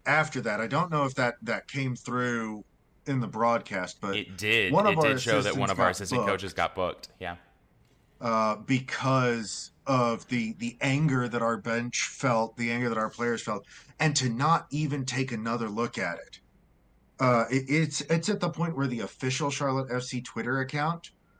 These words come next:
Speaker 1: tweeted this moment with a, you know,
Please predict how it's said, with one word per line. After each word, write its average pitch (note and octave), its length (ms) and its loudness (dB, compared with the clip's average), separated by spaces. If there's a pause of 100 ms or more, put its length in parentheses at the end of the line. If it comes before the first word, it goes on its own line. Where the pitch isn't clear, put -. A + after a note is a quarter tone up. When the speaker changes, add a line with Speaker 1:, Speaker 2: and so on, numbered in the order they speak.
(300)
Speaker 1:
tweeted D3+ 680 2 (540)
this C3+ 320 0
moment C3+ 640 0 (520)
with C3 460 2
a, B2 560 2 (220)
you C3+ 140 2
know, G#2+ 360 0